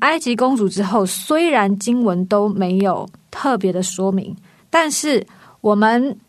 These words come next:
想当然尔的可以知道，他其某个程度上是容忍埃及公主去敬拜他自己的神。好，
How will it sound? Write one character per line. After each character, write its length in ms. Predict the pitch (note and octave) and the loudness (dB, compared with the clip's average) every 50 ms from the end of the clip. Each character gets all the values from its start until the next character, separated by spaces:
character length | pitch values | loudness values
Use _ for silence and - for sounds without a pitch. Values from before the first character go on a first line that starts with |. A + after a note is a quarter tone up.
| _ _ | _ _
想 340 | - - - - A3+ G#3+ G#3+ | -12 -6 0 0 2 4 4
当 140 | A3+ D4 E4+ | 4 4 4
然 180 | E4 A#3+ G#3+ A3+ | 4 2 2 2
尔 200 | A#3 G3 - G3+ | 2 0 0 -2
的 200 | - F2 - - - - | -4 -6 -6 -10 -14 -12
可 200 | - - G#3+ A3+ | -4 -2 0 0
以 140 | B3+ A3 | 0 0
知 200 | G3 - - G#3 | -2 -4 -4 0
道， 240 | G3+ A#3+ A3 G3+ - - - - _ _ _ | 2 2 2 2 0 -2 -8 -20 _ _ _
他 240 | - - D#4 E4 F4 | -6 -2 0 0 0
其 320 | - - - - A#3+ A#3 | -2 -4 -2 0 0 0
某 180 | B3 C4+ B3+ G#3 | 2 2 2 2
个 60 | F#3 F#3 | 0 0
程 300 | F#3+ - - F#3+ F3+ G3+ | -2 -4 -4 -2 0 0
度 160 | A3+ A#3+ G#3 | 0 0 0
上 260 | G#3 - A#3+ F#3 - - - - - - - - _ - | 0 0 -2 -2 -2 -6 -14 -20 -20 -20 -20 -20 _ -8
是 360 | - - - D4+ C4+ A3+ - - _ _ _ _ _ | -6 -2 -2 0 0 -2 -2 -4 _ _ _ _ _
容 440 | G#3+ G3+ G3+ A#3 A3+ C4+ E4+ F4+ | 0 2 4 4 2 2 0 0
忍 220 | D#4 D4+ G3 D3 - - - _ _ | 2 2 0 0 -2 -8 -20 _ _
埃 140 | B3+ C4+ C4+ | 0 0 0
及 200 | - G#3+ G3+ G3 | 0 0 0 2
公 200 | - G#3+ G#3+ G#3+ | 2 2 0 0
主 280 | F#3+ G3 F#3 - - - - _ - | 0 -2 -2 -2 -6 -10 -18 _ -12
去 420 | - - - - C4+ B3 G#3+ F#3+ F#3 - - | -10 -8 -4 -2 0 0 0 0 -2 -4 -6
敬 260 | - D4 C4 A#3 A3 G3 | -4 0 0 0 2 2
拜 220 | A#3 A#3+ G#3 F3+ | 2 2 0 0
他 440 | F#3 - - - G3+ G3 G3+ G3+ G3+ G3 - | -2 -6 -6 -2 0 0 0 0 -2 -6 -6
自 160 | - B3+ G#3+ | -6 -4 -4
己 140 | G3 G#3+ - | -4 -8 -10
的 100 | - F#3+ | -8 -8
神。 380 | - - - - - - F#3+ - _ - - - - - - - _ | -6 -6 -6 -8 -8 -10 -12 -14 _ -20 -20 -20 -20 -20 -20 -20 _
好， 320 | - - A#3 A3 G#3+ F#3 | -6 0 2 2 2 2